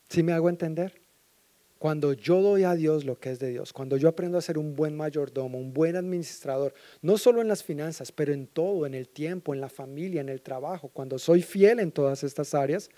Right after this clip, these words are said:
entonces yo voy a empezar a experimentar lo que es la prosperidad bíblica y que todo me salga bien. Y me daré cuenta que no depende de la ca-, del tamaño de la casa que tengo o del tipo de carro que tengo. Depende de mi relación con Dios, de mi conexión con Él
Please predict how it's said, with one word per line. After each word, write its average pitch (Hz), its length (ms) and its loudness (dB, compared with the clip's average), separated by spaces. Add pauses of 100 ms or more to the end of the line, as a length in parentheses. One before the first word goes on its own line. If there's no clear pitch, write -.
(380)
entonces 147 540 -2
yo 139 100 2
voy 139 140 4
a - 20 4
empezar 135 360 -2
a - 40 -4
experimentar 127 600 -4
lo 135 160 -2
que 127 200 -4
es 127 100 -2
la 135 120 0
prosperidad 123 580 -4
bíblica 151 600 -2 (260)
y 156 140 6
que 131 160 -4
todo 143 320 2
me 143 160 -6
salga 151 460 -4 (380)
bien. 131 440 -4 (280)
Y 160 140 0
me 147 120 2
daré 143 300 2
cuenta 180 360 2
que 156 160 -2
no 131 120 -2
depende 156 440 2
de 160 160 10
la 131 120 -2
ca-, 165 280 2
del 143 240 -2
tamaño 156 420 2
de 156 100 4
la 139 120 0
casa 175 320 0
que 196 100 0
tengo 185 380 0 (260)
o 143 140 6
del 135 140 2
tipo 151 340 2
de 135 100 -2
carro 135 320 -8
que 131 100 -8
tengo. 131 400 -10 (360)
Depende 147 360 2
de 151 100 6
mi 143 140 2
relación 135 520 -2
con 135 240 -8
Dios, 131 340 -8
de - 60 -8
mi 127 120 -10
conexión 139 560 -2
con 156 180 0
Él 160 160 0